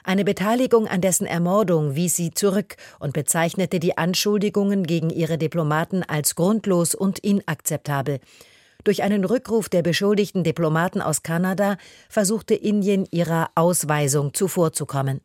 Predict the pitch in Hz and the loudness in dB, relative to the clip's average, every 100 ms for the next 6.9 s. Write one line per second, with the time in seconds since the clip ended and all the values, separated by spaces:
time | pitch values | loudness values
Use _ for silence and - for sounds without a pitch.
0 | _ _ _ _ _ _ _ 175 170 180 | _ _ _ _ _ _ _ -6 -2 2
1 | 202 226 214 202 190 180 165 170 160 - | 2 4 2 2 2 2 2 0 0 -4
2 | 220 220 190 170 160 156 160 - 165 170 | -4 0 0 0 0 0 -2 -2 0 2
3 | 170 143 143 135 - 139 - - - - | 2 0 0 -2 -2 -4 -10 -20 -14 -4
4 | 160 151 - 165 143 165 202 233 - 170 | -2 -2 -2 -4 -4 0 2 2 -2 -2
5 | 160 196 - 170 160 170 190 170 175 170 | 0 -2 0 -2 0 0 0 0 0 0
6 | 170 170 - 151 147 147 156 143 - | 0 0 -2 -2 0 -2 -2 -4 -4